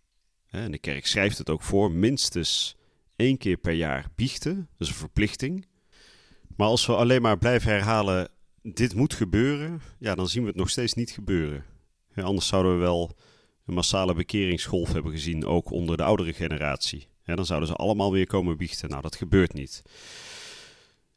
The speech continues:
Ik vond het advies van een goed advies, dus probeer het eens persoonlijk te benaderen. Probeer eens vanuit een getuigenis te tonen wat nou die kracht en die schoonheid is van dat sacrament. Hè, en proberen op die manier, als het ware, een soort eerherstel te brengen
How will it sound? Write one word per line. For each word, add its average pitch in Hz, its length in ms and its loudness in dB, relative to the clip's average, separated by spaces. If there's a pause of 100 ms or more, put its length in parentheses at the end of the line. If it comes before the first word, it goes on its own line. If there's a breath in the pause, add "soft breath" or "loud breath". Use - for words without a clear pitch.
(140)
Ik 160 100 -4
vond 156 200 6
het 139 100 4
advies - 340 0
van 139 120 2
een 120 80 4
goed 120 180 -4
advies, 104 380 -2
dus 95 140 -4
probeer 123 300 2
het 117 140 -4
eens 110 200 0
persoonlijk 110 460 2
te - 80 -8
benaderen. 80 400 -4
Probeer 98 280 0
eens 104 140 -4
vanuit 101 380 0
een 90 80 -6
getuigenis 120 680 -2
te 87 180 -4 (120)
tonen 160 560 2 (320)
wat 113 200 -2
nou 104 360 4
die 85 120 -6
kracht - 440 -4
en 85 120 -6
die 80 80 -2
schoonheid 98 460 0
is - 180 -2
van 82 160 -6
dat 76 140 -4
sacrament. 73 760 -6 (580)
Hè, 98 200 0
en - 140 -2
proberen 92 420 2
op - 120 -4
die 101 260 -2
manier, 92 380 2
als - 140 -6
het 87 140 -6
ware, 82 260 0
een - 80 -4
soort - 340 -4
eerherstel 95 640 0
te - 120 -8
brengen 82 440 -2